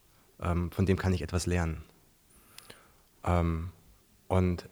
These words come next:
ich kann Menschen nicht verändern, ich kann immer nur mich selbst verändern und die Art und Weise, wie ich über andere denke und wie ich das, was sie zu mir sagen, bewerte.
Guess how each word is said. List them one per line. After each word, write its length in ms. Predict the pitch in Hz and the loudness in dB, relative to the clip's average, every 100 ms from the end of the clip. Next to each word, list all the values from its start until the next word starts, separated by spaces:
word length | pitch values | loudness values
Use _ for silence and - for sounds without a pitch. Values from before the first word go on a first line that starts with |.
| - | -6
ich 160 | 98 | -6
kann 260 | - 107 104 | 2 4 6
Menschen 340 | 104 131 - | 8 8 6
nicht 140 | 104 95 | 4 2
verändern, 480 | 95 101 113 92 107 | 0 0 2 2 0
ich 120 | - | -6
kann 200 | - 90 | -2 0
immer 280 | 95 131 147 | 2 2 4
nur 360 | 127 120 117 - | 4 4 2 0
mich 240 | 104 98 | 0 0
selbst 480 | - 101 131 - - | 2 2 2 0 -8
verändern 600 | - - - 120 143 147 | -10 -8 -4 -2 0 -2
und 200 | 117 98 | -2 -4
die 100 | - | -2
Art 220 | 95 113 | 0 2
und 100 | 117 | 2
Weise, 380 | 98 104 98 87 | 4 4 2 2
wie 180 | 110 131 | 4 4
ich 220 | - 107 - | 0 -4 0
über 180 | 101 90 | 0 0
andere 300 | 95 92 87 | 0 -2 0
denke 360 | 90 113 139 | -2 -2 -4
und 260 | - 101 85 | -4 -4 0
wie 100 | 110 | -2
ich 140 | - - - - | -2 -10 -16 -6
das, 240 | - 104 | -2 0
was 160 | 92 82 | 0 -2
sie 100 | 98 | -2
zu 140 | - | -2
mir 120 | 87 82 | 0 4
sagen, 440 | 107 131 117 117 - - - - - _ - - | 6 6 4 -2 -6 -20 -20 -20 -20 _ -20 -6
bewerte. 460 | 85 90 95 90 | -2 0 -2 -4